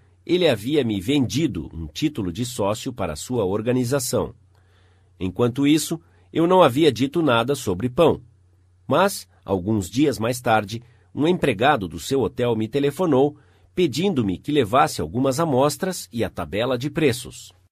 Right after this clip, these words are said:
"Não sei o que o senhor fez ao velho", o empregado me saudou,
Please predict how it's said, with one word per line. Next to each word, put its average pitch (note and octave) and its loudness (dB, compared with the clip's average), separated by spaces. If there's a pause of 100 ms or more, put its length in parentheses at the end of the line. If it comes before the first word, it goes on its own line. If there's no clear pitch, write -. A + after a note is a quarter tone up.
(960)
"Não G#3 10
sei G#3+ 8
o D3+ 6
que - -2
o B2 2
senhor C#3 6
fez D3 0
ao G2+ 4
velho", G#2+ 6 (260)
o G#2 0
empregado G#2+ 2
me G2 0
saudou, G2+ 2